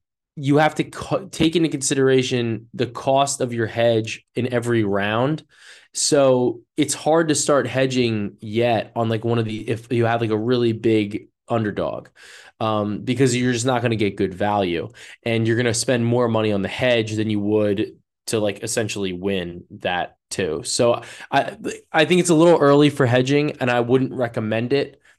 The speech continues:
especially at this point in time. Like, it's just, it's not really worth it. You're not gonna get enough, get enough bang for your buck because they were underdogs, um, and they're gonna continue to be moving throughout the playoffs. So, uh, I think that's a pass spot for me.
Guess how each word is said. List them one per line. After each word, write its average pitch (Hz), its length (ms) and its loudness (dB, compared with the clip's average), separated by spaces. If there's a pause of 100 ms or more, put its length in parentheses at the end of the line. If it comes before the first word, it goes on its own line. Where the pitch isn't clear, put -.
(160)
especially 127 460 -2
at 107 100 -2
this 107 140 -4
point 92 240 -8
in 87 60 -14
time. 85 260 -10
Like, 104 100 -4
it's 113 140 -6
just, 120 300 -6
it's - 180 -8
not 123 220 0
really 113 180 0
worth 107 240 -2
it. 110 40 -2
You're 107 140 -4
not 107 160 -4
gonna 104 140 -4
get 101 120 -4
enough, 95 240 -8 (100)
get 113 160 -2
enough 98 280 -6
bang 98 220 -4
for 95 120 -10
your 95 100 -4
buck 101 360 -6
because 101 300 -10
they 113 80 -4
were 120 140 0
underdogs, 87 580 -8 (380)
um, 98 440 -8
and 113 200 -4
they're 113 100 0
gonna 110 220 -2
continue 120 480 -2
to 110 80 0
be 104 180 -2
moving 104 320 -2
throughout 98 380 -4
the - 40 -18
playoffs. 80 500 -6
So, 95 400 -2 (360)
uh, - 300 -8
I 110 60 -4
think 123 200 -2
that's 117 160 -2
a 101 60 -4
pass - 420 -4
spot - 540 -2
for 98 160 -6
me. 87 400 -6